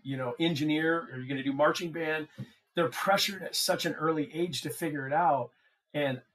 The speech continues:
I've always told my boys, in the last thirty years, I've had seven different jobs in thirty years that I absolutely love. And I wouldn't be here at Sabian right now if it wasn't for, like, all those avenues that I took a chance to, like, go, "Well,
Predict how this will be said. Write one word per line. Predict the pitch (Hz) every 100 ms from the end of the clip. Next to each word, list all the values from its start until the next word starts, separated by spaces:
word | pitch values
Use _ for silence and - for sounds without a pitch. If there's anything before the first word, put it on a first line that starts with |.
| -
I've | 165 185
always | 165 -
told | 170 151 135
my | 156 180
boys, | 135 127 127
in | 135
the | 143
last | 165 147 - _
thirty | 165 147
years, | 135 175 165 135
I've | 175
had | 165 120 117 _ _
seven | - - 170 147
different | 139 - 131
jobs | 131 165 - - - - _ _
in | 147 127
thirty | 175 147
years | 135 190 135
that | 165
I | 143 156
absolutely | 160 170 156 135 123
love. | 123 156 214 - - - _ _ _ _ 156
And | 147 143 _ _ -
I | 147
wouldn't | 160 196 160 131
be | 170 151
here | 185 190 147
at | -
Sabian | - 175 185 143
right | 135 131
now | 135 139 139
if | 127
it | 156
wasn't | 151 160 165
for, | -
like, | 139 131 - - _ _ -
all | 170
those | 160 156 147 -
avenues | 156 175 160 135 127 123 - -
that | 143 123 _ 147
I | 147
took | - 165
a | 143
chance | - 170 175 127 127 -
to, | - 143
like, | 135 127 127
go, | 135 127
"Well, | 123 147 196 -